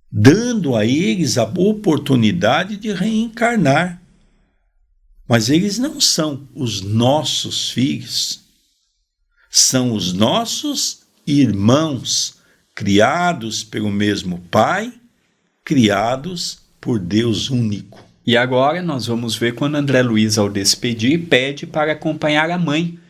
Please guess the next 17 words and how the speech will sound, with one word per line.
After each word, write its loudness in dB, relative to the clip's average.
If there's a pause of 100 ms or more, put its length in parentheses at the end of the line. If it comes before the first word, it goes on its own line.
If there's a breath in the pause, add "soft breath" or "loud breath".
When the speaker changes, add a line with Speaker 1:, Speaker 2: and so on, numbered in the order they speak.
(200 loud breath)
Speaker 2:
porque 0
ele 0
estava 0
muito -2
curioso 2 (520 soft breath)
como 4
a 0
mãe -2
morava, 0
onde 0
a 0
mãe 0
morava, 0
como 0
que -8
não 0
era 0